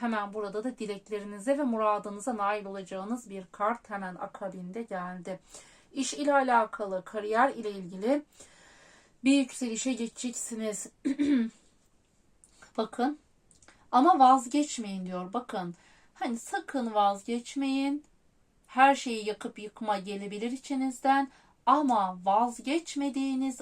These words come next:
o an dileğinize adım adım yaklaştığınız zaman dilimi olacak. Bir şekilde öyle ya da böyle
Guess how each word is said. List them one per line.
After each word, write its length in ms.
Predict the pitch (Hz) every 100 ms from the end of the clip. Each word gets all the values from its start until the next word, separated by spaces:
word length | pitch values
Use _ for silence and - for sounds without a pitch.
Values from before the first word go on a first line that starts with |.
| -
o 160 | 254 294
an 460 | 269 240 254 269 247
dileğinize 1040 | 226 233 233 233 226 220 220 214 226 247
adım 280 | - 208 233
adım 220 | 202 214
yaklaştığınız 1120 | 202 196 196 196 196 - - 190 196 202 226 196
zaman 540 | - 185 185 196 185
dilimi 260 | 175 175 175
olacak. 580 | 175 175 - 180 _ - _ _ _ _ _ _ _ _ _ _ _ _ _ _ _ _ _ _ _ _ _ _ _ _ _ _ _ _ _
Bir 80 | 311
şekilde 720 | 311 240 208 220 196 185 190 -
öyle 340 | 226 240 262
ya 180 | 294 214
da 160 | 196
böyle 460 | 180 180 175 175 170